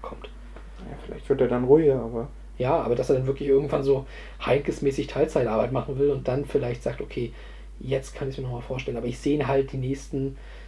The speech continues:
Speaker 1: ähm, fünfzehn Jahre noch nicht da.
Speaker 2: Okay.
Speaker 1: Also ja, klar,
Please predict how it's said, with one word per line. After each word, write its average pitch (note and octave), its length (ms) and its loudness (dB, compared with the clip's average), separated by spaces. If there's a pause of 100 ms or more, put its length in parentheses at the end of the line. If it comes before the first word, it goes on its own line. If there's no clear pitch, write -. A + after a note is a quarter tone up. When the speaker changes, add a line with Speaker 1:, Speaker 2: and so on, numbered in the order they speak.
(240)
Speaker 1:
ähm, B2 340 0 (1600)
fünfzehn C3 420 -6
Jahre A2+ 240 -4
noch G#2+ 140 -8
nicht - 200 -10
da. - 140 -8 (180)
Speaker 2:
Okay. - 140 -10 (120)
Speaker 1:
Also B2+ 160 0
ja, B2+ 360 0 (260)
klar, D#3 380 0